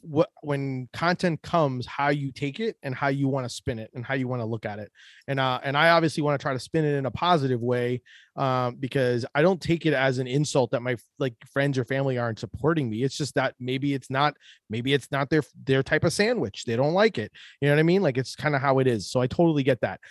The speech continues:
How, um, how can people support you, follow you, um, you know, check you out, go shopping online? Tell people, give 'em all the details of where they can, uh, they can find you at.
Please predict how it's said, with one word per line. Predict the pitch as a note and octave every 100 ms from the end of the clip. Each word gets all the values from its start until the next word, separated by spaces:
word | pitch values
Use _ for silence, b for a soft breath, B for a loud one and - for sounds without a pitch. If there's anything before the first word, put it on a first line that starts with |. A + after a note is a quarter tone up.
| B B
How, | - - F3 G#3+ A#3 A3
um, | F#3+ F3 E3 D#3+ -
how | - G3
can | G#3+ A#3
people | - G#3 G3+ G3+ F#3+ - b b -
support | - D3 - F3+ F3
you, | F3 F3
follow | - E3 E3+ F3
you, | E3+ E3 E3+ E3+ E3
um, | C#3 C#3 C#3 C3+ C3+ A#2+ _
you | E3
know, | C#3 A#2+
check | - E3+ F3
you | D#3+
out, | D#3 D3
go | C#3+
shopping | - E3 D#3+ D3+
online? | D3 C#3+ D3 D3+ D3 C#3+ b b _ -
Tell | E3+
people, | F3+ G3 F3+ F3 D#3+
give | E3 F3+
'em | E3+
all | E3
the | C#3
details | D3 C#3 D#3 C3+
of | C3
where | C#3+
they | C#3+
can, | C3 C#3+
uh, | C3 B2+ A#2+
they | B2+ C3+
can | C3
find | - B2 A2+
you | G2+
at. | F2+